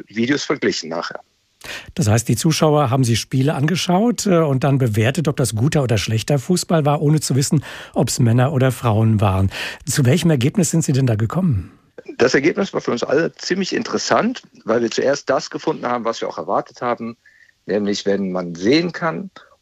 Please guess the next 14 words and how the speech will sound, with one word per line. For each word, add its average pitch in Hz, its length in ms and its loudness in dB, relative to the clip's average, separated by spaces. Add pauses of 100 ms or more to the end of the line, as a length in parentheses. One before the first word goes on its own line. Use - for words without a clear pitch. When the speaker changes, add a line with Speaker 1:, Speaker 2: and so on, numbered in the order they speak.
Speaker 1:
ob - 180 -2
Frauen 139 400 0
oder 98 220 -2
Männer 95 240 -2
spielen, 156 560 -2 (100)
dass 98 240 -2
es 92 100 -10
dann 113 200 2
eine 101 120 -2
klare 101 380 -4
Bevorzugung 87 720 -6
für 90 140 -2
Männer 92 320 0
gibt. - 300 -6